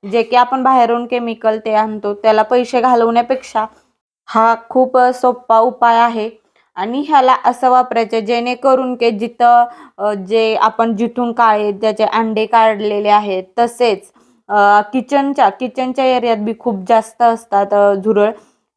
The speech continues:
तिथंही औषध मारायचं आहे. त्यानंतर जे बॉक्स आहे, बॉक्सच्या कडनं, साईडनं, आजूबाजूला, अ, तिथं खूप जास्त झुरळ येतात. बॉक्स आणि किचन, अ, तिथं त्यांना सगळं काय भेटत असतं,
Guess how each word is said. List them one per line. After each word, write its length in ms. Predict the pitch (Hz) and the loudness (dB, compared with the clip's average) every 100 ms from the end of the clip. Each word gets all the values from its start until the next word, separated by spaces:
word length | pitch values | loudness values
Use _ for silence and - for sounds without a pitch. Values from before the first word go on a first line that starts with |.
| - | -6
तिथंही 480 | 254 262 254 269 | 0 2 2 4
औषध 400 | 277 277 269 247 | 2 2 -2 -4
मारायचं 520 | 233 233 226 220 214 233 | 0 2 2 0 2 2
आहे. 300 | 226 214 220 _ _ _ _ | 2 0 -10 _ _ _ _
त्यानंतर 680 | 254 254 254 269 262 269 262 | 0 2 0 -4 -2 0 0
जे 220 | 247 226 240 | 0 0 0
बॉक्स 420 | 240 233 - - | 2 0 -2 0
आहे, 400 | 247 240 214 208 | 0 0 -4 -4
बॉक्सच्या 600 | 196 220 220 - - 220 | -2 -2 -4 -12 -4 -2
कडनं, 580 | 226 226 220 214 196 202 | 0 2 2 2 -2 -4
साईडनं, 680 | - 202 208 202 208 196 | 0 2 0 -2 -4 -2
आजूबाजूला, 800 | 190 - 208 220 220 214 202 196 208 - _ _ - - | -2 0 0 0 2 2 2 0 -2 -8 _ _ -10 0
अ, 240 | 220 220 220 - | 4 4 2 -2
तिथं 280 | 277 339 381 - | -4 -2 -4 -4
खूप 220 | 277 220 | -4 0
जास्त 300 | 262 269 262 | 0 0 -2
झुरळ 340 | 254 262 226 | 0 2 4
येतात. 420 | 214 208 214 208 208 - | 4 2 0 -2 -2 -6
बॉक्स 400 | 190 220 240 - | 0 2 2 -4
आणि 220 | - 220 226 | -8 -8 -8
किचन, 400 | - 233 233 180 - _ _ - | -8 -8 -4 -6 -8 _ _ -8
अ, 260 | 190 196 202 202 - | -2 2 2 0 -10
तिथं 220 | 233 254 | -2 0
त्यांना 360 | 254 240 233 233 | 2 0 0 -2
सगळं 320 | 247 214 220 | -2 -2 0
काय 160 | 220 | 0
भेटत 420 | 214 240 233 202 208 | 0 0 0 0 0
असतं, 300 | 202 - | -4 -8